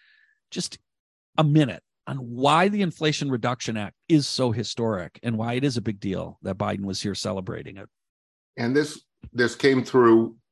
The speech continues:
Speaker 2: you know, at the very end of Democrat control, where, uh, wannabe Prime Minister, maybe President Joe Manchin, uh, was blocking everything, stabbed his caucus, and the president in the back went on Fox News.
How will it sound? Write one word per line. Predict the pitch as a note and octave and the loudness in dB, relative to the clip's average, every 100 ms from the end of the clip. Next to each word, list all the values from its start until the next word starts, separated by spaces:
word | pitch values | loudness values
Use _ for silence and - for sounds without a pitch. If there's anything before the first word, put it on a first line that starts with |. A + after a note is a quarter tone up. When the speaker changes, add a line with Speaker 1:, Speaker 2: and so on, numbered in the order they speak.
| _ _ _ _ | _ _ _ _
Speaker 2:
you | - G#2+ | -2 0
know, | F#2 F2 | 2 0
at | - | -2
the | F2+ | -2
very | F2 G#2 B2 A#2+ G#2 | 2 4 6 6 6
end | G2 G#2+ | 6 2
of | G2 D#2+ | -4 -2
Democrat | G2 G2 - G#2+ G2 - | -2 -2 0 2 2 0
control, | G2 - G2+ E2+ E2+ G2 F2 | -8 -2 0 2 2 0 2
where, | F2 E2+ E2 D#2+ _ _ _ _ - _ _ _ _ _ _ F#2+ | 2 4 2 -2 _ _ _ _ -20 _ _ _ _ _ _ -4
uh, | F2+ F2 - - G2+ | -2 -4 -8 -18 -4
wannabe | G#2+ G2+ G#2+ G2+ G2 | 2 2 2 0 -2
Prime | A#2 G#2 G2+ | 2 2 2
Minister, | G2 F#2+ F2+ - G#2+ G2+ | 0 0 -2 0 0 2
maybe | F#2+ F#2 F#2+ | 0 0 -4
President | - G2+ F2+ G#2 G#2+ - - | -2 -2 0 -2 -2 -4 0
Joe | G2+ G2+ | 2 4
Manchin, | G2 G2 F#2+ A#2+ A#2+ C3+ _ _ _ _ _ F#2+ | 2 2 0 -2 -4 -6 _ _ _ _ _ 0
uh, | F2+ - - | 2 0 0
was | G#2 E2+ | 0 0
blocking | - G2 G#2 - G#2 | 0 2 4 2 2
everything, | G2+ G2+ A2+ A2 B2 C#3 D3+ - _ | 4 4 2 4 2 2 -2 -8 _
stabbed | - F#2+ F#2 G#2 G#2+ | -6 0 2 2 2
his | G#2 - | -2 0
caucus, | A2 G2+ - A#2 - | 2 2 2 -2 -2
and | G#2 F#2 | -4 -4
the | |
president | - G2+ G#2+ G2+ | 0 2 2 0
in | F#2+ | -2
the | |
back | - F#2+ G2 B2 G2 | 0 2 2 0 0
went | G2 | 2
on | G2 F#2 | 2 2
Fox | G2+ G2 - | 2 2 2
News. | G#2 G2+ G#2 A#2+ B2+ | 0 2 2 0 -2